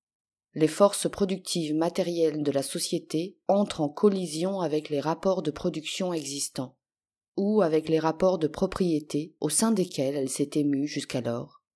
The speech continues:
et qui n'en sont que l'expression juridique. Hier encore, forme de développement des forces productives, ces conditions se changent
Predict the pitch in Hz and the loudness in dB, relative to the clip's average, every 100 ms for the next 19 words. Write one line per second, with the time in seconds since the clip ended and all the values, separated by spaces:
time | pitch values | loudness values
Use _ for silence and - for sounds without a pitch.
0 | _ _ _ 147 147 175 170 165 - 185 | _ _ _ -4 0 2 4 2 2 2
1 | 185 143 151 156 - 131 - 131 127 131 | 4 2 2 -2 -4 -4 -4 -4 -6 -6
2 | 120 117 113 - - - _ _ _ _ | -8 -8 -8 -10 -20 -20 _ _ _ _
3 | _ _ _ _ _ _ _ _ _ _ | _ _ _ _ _ _ _ _ _ _
4 | _ _ _ _ _ _ _ _ 185 196 | _ _ _ _ _ _ _ _ 4 8
5 | 196 180 180 180 180 170 151 - - 190 | 8 6 0 2 2 2 -2 -2 4 6
6 | 180 170 151 151 151 180 175 165 165 170 | 6 2 -2 -2 0 2 2 0 -2 -4
7 | 165 156 143 - 156 - - 156 143 143 | -4 -2 -4 -2 -2 -2 -4 0 0 -2
8 | - - 156 165 175 _ _ _ _ _ | -8 -8 -8 -10 -18 _ _ _ _ _
9 | _ _ - 180 - 202 185 - 214 208 | _ _ -4 -2 2 0 0 -2 -2 -2
10 | 180 156 - 185 190 - - | 0 2 2 0 -2 -4 -6